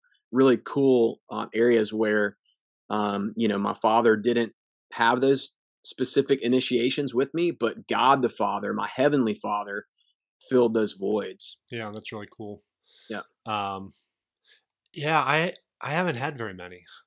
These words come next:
Speaker 2: I, I've really struggled to come up with other, other mentors and father figures in my own life. That's not to say that I haven't had, I mean, I had a high school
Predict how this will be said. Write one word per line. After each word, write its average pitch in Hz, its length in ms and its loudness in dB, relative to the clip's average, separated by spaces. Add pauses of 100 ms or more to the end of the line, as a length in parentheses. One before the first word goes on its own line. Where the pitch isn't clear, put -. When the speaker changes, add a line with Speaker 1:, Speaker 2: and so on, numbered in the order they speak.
Speaker 2:
I, 120 260 -6
I've 135 400 -4 (160)
really 127 320 -4
struggled 123 440 -4
to 101 80 -14
come 107 280 -12
up 123 220 -8
with 95 420 -14 (140)
other, 104 500 -8 (880)
other 120 160 -8
mentors 120 460 -4
and 107 100 -10
father 113 240 -4
figures 113 340 -10
in 110 100 -10
my 107 180 -8
own 107 100 -8
life. 120 180 0
That's 151 160 -2
not 156 160 4
to 139 60 -6
say 131 200 -2
that 113 120 0
I 113 80 2
haven't 110 300 -4
had, 107 240 -6
I - 20 -6
mean, 104 140 -8
I 101 80 -6
had 107 80 -6
a 95 120 -8 (120)
high 123 100 -2
school 120 340 -4